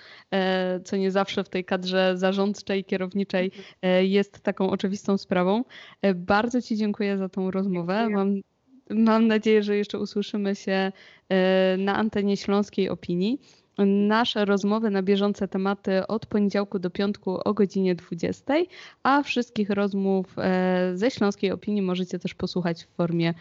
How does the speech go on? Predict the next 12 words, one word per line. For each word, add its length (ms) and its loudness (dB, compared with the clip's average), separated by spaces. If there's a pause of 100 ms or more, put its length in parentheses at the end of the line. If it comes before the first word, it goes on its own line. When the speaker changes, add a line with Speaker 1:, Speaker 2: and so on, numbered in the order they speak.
(240)
Speaker 1:
podcastów. 720 0
Wystarczy, 520 -4
że 120 -2
wejdziecie 440 -2
na 120 -4
swoją 280 -4
ulubioną 480 2
aplikację 600 -4 (240)
właśnie 360 2
do 120 -10
słuchania 400 -4
podcastów 600 -6